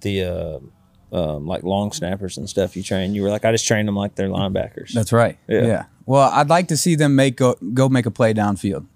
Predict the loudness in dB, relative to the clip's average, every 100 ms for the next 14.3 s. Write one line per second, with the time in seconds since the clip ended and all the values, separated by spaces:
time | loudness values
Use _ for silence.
0 | 2 4 4 2 0 0 0 0 2 2
1 | 2 2 4 4 4 -2 -2 -2 -2 -8
2 | _ -2 0 2 2 4 4 4 4 4
3 | 4 6 2 2 0 0 2 0 2 2
4 | 2 2 2 2 0 -4 -8 -6 -6 -6
5 | -12 _ _ _ _ _ 2 2 2 2
6 | 2 2 0 0 2 2 2 4 4 4
7 | 0 -4 -6 -2 4 4 4 -2 -2 0
8 | 0 0 0 2 -2 0 -2 0 0 0
9 | 2 2 4 2 2 -2 -2 -2 -4 0
10 | 2 2 0 0 2 2 0 -2 -2 0
11 | 0 2 2 2 2 2 0 0 -2 0
12 | 0 2 2 2 2 0 -2 -2 -2 -4
13 | -4 -4 -4 -4 0 0 2 2 2 2
14 | 2 2 0